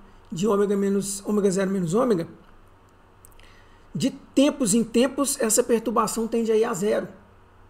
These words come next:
Então, não é interessante eu deixar a perturbação ligada. Esse é um resultado importante, né? Não é interessante deixar a perturbação ligada e, pra maximizar a probabilidade, ômega deve estar próximo de ômega zero.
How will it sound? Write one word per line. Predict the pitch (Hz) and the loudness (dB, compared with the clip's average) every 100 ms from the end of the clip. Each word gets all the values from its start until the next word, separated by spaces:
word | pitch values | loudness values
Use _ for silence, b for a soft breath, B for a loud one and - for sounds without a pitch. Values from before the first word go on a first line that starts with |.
| - - - - - - | -20 -20 -20 -20 -16 -8
Então, | 190 196 220 196 | -6 -2 0 0
não | 214 214 | 2 0
é | |
interessante | 220 220 214 196 - 202 202 - | 2 2 2 2 -2 -6 -6 -2
eu | 202 | 0
deixar | 196 196 - 190 | 2 -2 -4 -6
a | |
perturbação | - 180 202 185 - 202 | -6 -6 -6 -6 -4 -2
ligada. | 202 180 170 - - | -2 -2 -4 -4 -12
Esse | - | -8
é | 190 | -4
um | |
resultado | 185 180 175 170 | -4 -6 -8 -6
importante, | 180 226 - - 165 156 - - b b b | -4 -4 -4 -8 -10 -10 -14 -16 b b b
né? | 190 208 B B B | -6 -6 B B B
Não | 196 202 | -2 0
é | |
interessante | 220 220 202 190 214 208 - | 2 2 2 2 -4 -4 -2
deixar | 202 196 | -2 -2
a | 180 | -6
perturbação | 185 - 180 196 | -6 -6 -6 -4
ligada | 196 214 262 285 311 254 - - - | -2 4 4 4 2 -2 -8 -20 -10
e, | 311 254 240 - - - - - - - - | 0 0 0 -6 -20 -20 -20 -20 -20 -20 -8
pra | 233 214 | 0 2
maximizar | 214 240 - 247 233 196 214 | 2 0 0 2 2 4 2
a | 214 | 2
probabilidade, | 190 208 202 208 196 220 240 196 240 - - - - - - - | 4 4 4 2 2 2 2 0 -6 -8 -20 -20 -20 -20 -20 2
ômega | 220 226 226 208 226 226 - | 4 6 6 4 0 -4 -10
deve | 214 202 190 | 0 2 0
estar | - 214 | -2 -4
próximo | - 202 196 185 214 | -2 0 0 0 0
de | 185 | 2
ômega | 190 202 | 2 2
zero. | 196 196 196 | 2 2 2